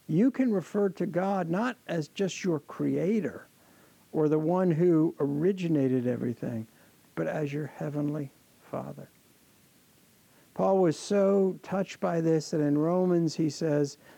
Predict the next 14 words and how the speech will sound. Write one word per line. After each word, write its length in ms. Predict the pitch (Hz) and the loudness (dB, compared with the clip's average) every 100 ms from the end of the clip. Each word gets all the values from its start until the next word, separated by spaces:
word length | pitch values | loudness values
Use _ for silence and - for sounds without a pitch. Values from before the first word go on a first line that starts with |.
| - - | -16 -4
it, 160 | 170 175 | -4 0
it's 180 | 170 156 | -2 0
only 240 | 190 226 | 2 2
by 160 | 202 175 | 4 2
the 120 | 165 | 0
Holy 360 | - 180 156 143 | 0 2 2 0
Spirit 640 | - - 196 196 196 185 _ - - - - _ - | -4 -2 2 2 2 -2 _ -20 -20 -20 -20 _ -6
that 200 | 143 - | -4 -4
we 260 | 156 180 190 | 0 0 0
can 280 | - 170 147 - | -2 -2 -4 -8
cry 380 | - 165 165 156 | -8 -6 -2 -2
out 320 | 147 139 147 - | -2 -2 -6 -6
and 160 | 135 - | -8 -6
say, 420 | 156 156 151 | -6 -4 -6